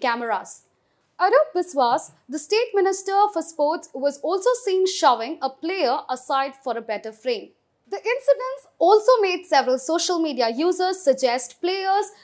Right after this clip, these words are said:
do to politicians what Australia's Ricky Ponting had done to then B C C I president and N C P leader Sharad Pawar. However, the moment drew many eyes as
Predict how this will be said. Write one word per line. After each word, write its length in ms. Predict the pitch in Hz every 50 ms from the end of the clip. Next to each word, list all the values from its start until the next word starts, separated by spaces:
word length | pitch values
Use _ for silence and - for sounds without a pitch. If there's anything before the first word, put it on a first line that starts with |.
| - _ -
do 200 | 240 339 415 480 466
to 60 | 453 453
politicians 720 | 330 294 269 269 269 294 302 285 - 339 349 349 339 349 - 262
what 200 | 254 247 247 - -
Australia's 640 | 302 359 349 - - 415 403 392 403 403 403 392 403 - -
Ricky 400 | 277 269 269 370 440 415 508 494 480
Ponting 640 | - 392 370 359 349 349 - 427 415 311 214 190 - _ - - _ -
had 220 | 294 285 254 220 - 294
done 240 | 285 302 330 349 339
to 100 | 330 277 226 202 - 277
then 220 | 302 381 403 381 359
B 80 | 311 320
C 160 | - - 311 -
C 120 | - 269 247
I 140 | 214 202 196
president 560 | - 247 269 285 - 330 269 359 370 349 339 - 240 220
and 100 | 220 226 -
N 160 | 269 302 339
C 140 | - 370 359
P 180 | 370 330 302
leader 320 | 254 233 226 208 220 214 214 214
Sharad 280 | - 240 208 208 214 214 -
Pawar. 240 | 220 208 226 220 185 - - _ _ _ _ _ _ _ _ - 440
However, 440 | 494 508 494 - 359 330 254 226 185 - _ _ _ _ _ _
the 180 | - 269 349 339 381
moment 340 | 440 480 494 554 605 571 440 330
drew 100 | 415 440 453 415
many 320 | 339 349 359 359 381 349 - 294 294
eyes 200 | 302 330 349 285
as 160 | 330 320 320